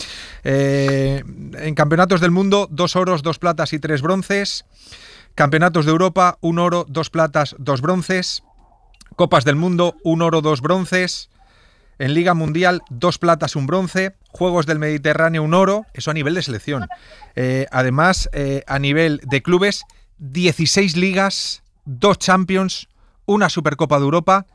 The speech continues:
dieciséis Copas del Rey, diez Supercopas de España, catorce Copas Cataluña, una Supercopa de Europa y una Eurocup. Y fuera de España,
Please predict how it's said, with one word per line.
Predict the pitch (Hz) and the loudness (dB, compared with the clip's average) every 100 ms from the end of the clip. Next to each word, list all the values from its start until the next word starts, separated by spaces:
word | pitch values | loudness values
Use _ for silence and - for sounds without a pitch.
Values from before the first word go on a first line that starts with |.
| _ - _ | _ -20 _
dieciséis | 143 123 165 180 147 160 - 208 196 | -18 -10 -2 0 0 -2 0 0 0
Copas | - 156 147 | -2 2 2
del | 135 127 | 2 0
Rey, | 170 190 220 _ _ _ | -2 -2 -6 _ _ _
diez | 131 143 202 - | -12 -2 -2 2
Supercopas | 170 151 139 156 143 123 | 0 0 -2 0 0 0
de | |
España, | 120 - 160 165 170 - _ _ | 0 0 0 0 -4 -8 _ _
catorce | - 147 143 208 175 | 0 0 2 0 0
Copas | 156 160 147 | -2 0 0
Cataluña, | 135 120 131 170 170 180 180 _ _ | 0 2 2 2 0 -2 -6 _ _
una | 180 196 | 0 0
Supercopa | 156 151 139 180 170 | 0 0 0 2 2
de | 151 | 4
Europa | 139 165 190 196 - _ _ | 4 2 2 0 -6 _ _
y | 135 | -4
una | 165 185 - | 0 -2 -2
Eurocup. | 147 127 117 147 - - _ _ | -4 -2 0 0 -2 -6 _ _
Y | 113 | -6
fuera | 135 165 | 0 2
de | 180 | 2
España, | - 156 165 196 233 | 0 0 2 0 -4